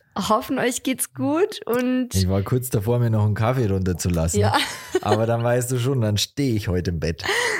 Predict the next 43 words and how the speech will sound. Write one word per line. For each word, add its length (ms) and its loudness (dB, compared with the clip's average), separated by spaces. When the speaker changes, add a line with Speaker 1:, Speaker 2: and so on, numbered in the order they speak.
Speaker 1:
Ja. 320 0
Speaker 2:
Weißt? 320 0
Speaker 1:
Nee, 220 2
wir 240 -2
nehmen 220 0
ja 80 0
sonst 260 -4
immer 220 0
eigentlich 260 -2
ganz 260 -2
gerne 240 0
so 80 -2
tagesaktuell 840 -2
auf. 300 -2
Aber 400 0
morgen 480 0
sind 240 -4
wir 80 0
mit 220 -2
meiner 260 0
Oma 460 0
ihr 120 -2
Weihnachtsgeschenk 720 0
einlösen. 680 -2
Speaker 2:
Aber 120 2
weißt 260 2
du 60 0
was? 360 0
Speaker 1:
Was 200 -2
denn? 160 4
Speaker 2:
Ich 80 4
hab 100 0
was 180 0
gemacht. 540 -2
Speaker 1:
Was 140 -2
Speaker 2:
Das 80 2
Speaker 1:
denn? 120 4
Speaker 2:
hätte 140 4
ich 80 0
vielleicht 340 2
nicht 120 2
machen 280 2
sollen. 320 0